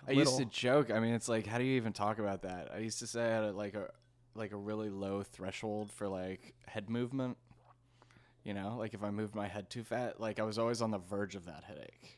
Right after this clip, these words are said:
Speaker 1: You know, so
Speaker 2: Wow.
Speaker 1: if anything, like, if I moved or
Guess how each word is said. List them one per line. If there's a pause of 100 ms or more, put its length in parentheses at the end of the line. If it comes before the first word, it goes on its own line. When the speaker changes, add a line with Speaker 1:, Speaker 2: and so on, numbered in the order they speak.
(120)
Speaker 1:
You
know,
so
Speaker 2:
Wow.
Speaker 1:
if
anything,
like, (1000)
if
I
moved
or